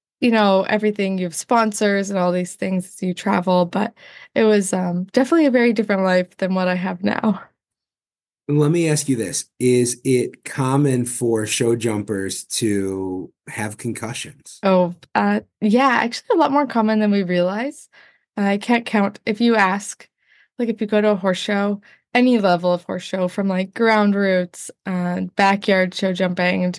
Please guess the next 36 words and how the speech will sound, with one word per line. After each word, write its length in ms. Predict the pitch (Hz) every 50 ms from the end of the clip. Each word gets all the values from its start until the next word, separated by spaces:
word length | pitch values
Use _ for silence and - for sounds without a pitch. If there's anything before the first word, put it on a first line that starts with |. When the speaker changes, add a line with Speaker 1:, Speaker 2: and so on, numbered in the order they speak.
| - -
Speaker 1:
all 160 | - 202 202
the 120 | 190 196 185
way 240 | 180 175 170 170 175
to 120 | - -
the 100 | 185 196
pros, 600 | 185 _ - 196 196 190 190 190 185 185 175 -
uh, 540 | - - - - - - 202 190 185 180 180 - - - - - - - _ _ -
there 340 | - 202 208 202 202 202 202
is 580 | 190 185 196 190 185 185 185 185 185 - - - _ _ _ _ _ _ _ _ _ -
everybody. 480 | 262 247 262 226 214 175 170 - - _ -
If 100 | - 226
you 120 | 233 247 247
ask, 360 | 226 226 240 240 - - - - _ _ _ _ -
almost 260 | 233 226 247 262 240 -
every 260 | - 220 208 214 214
single 300 | 208 208 208 202 196 196
rider 340 | 185 190 202 202 208 214 -
has 220 | 190 190 202 196 -
had 180 | 214 208 -
a 80 | 214 208
concussion. 640 | 208 - 214 196 208 214 202 - - - - 202 185 _ _ _ _ _ _ _ _ _ _ _ _ _ _ _ _ -
The 240 | 214 208 - 226 214
majority 560 | 214 214 208 208 214 202 196 190 190 190 196
of 180 | 202 196 -
them 160 | - 214 214 202
have, 400 | 190 - - - - - - _ -
just 220 | - 262 247 - -
from 160 | 254 233 208
falls, 600 | - - 185 175 170 190 196 208 - - - - _ _ _ - - - - _ _ _ -
uh, 300 | 208 208 202 202 196 196 - _
falling 380 | - - 202 196 190 190 185
off 180 | 180 185 180 - _ _ - - -
horses. 460 | 254 247 240 - 247 233 226 220 -
It's 160 | - 247 240
pretty 220 | - - 240 226 214
far, 480 | 214 - 233 226 226 226 226 220 208